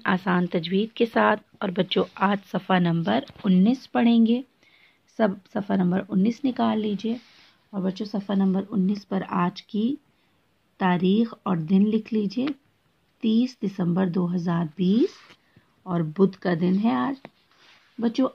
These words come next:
आज हम सबक नंबर तेरह जज़म सुकून पढ़ेंगे।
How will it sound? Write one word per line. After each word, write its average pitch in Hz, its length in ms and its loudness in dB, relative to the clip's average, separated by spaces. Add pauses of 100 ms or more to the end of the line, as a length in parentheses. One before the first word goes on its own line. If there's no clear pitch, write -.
आज 220 340 4
हम 208 260 2
सबक 202 520 -2
नंबर 196 380 4 (240)
तेरह 170 400 6 (1000)
जज़म 185 520 2 (420)
सुकून 196 500 4
पढ़ेंगे। 165 600 -6